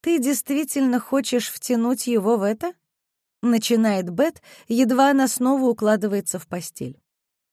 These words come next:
«Он кажется очень бесхитростным». «Никуда я его не втягиваю», защищается Рут. «Просто подумала, хорошо, если хоть кто-то будет знать, где я».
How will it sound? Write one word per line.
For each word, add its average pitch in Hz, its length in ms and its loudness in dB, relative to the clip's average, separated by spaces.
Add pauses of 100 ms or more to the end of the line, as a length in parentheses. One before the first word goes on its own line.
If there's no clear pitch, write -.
(460)
«Он 240 180 2
кажется 349 460 2
очень 302 560 0 (520)
бесхитростным». 175 920 -4 (1040)
«Никуда 220 340 4
я 247 180 6
его 190 140 4
не 190 140 2
втягиваю», 147 680 0 (360)
защищается 208 880 0
Рут. 175 260 -10 (220)
«Просто 214 320 2
подумала, 233 600 6 (380)
хорошо, 214 400 0
если 339 320 2
хоть 285 200 -2
кто-то 247 400 2
будет 180 300 -2
знать, 170 300 0
где 170 300 -4
я». 127 240 -6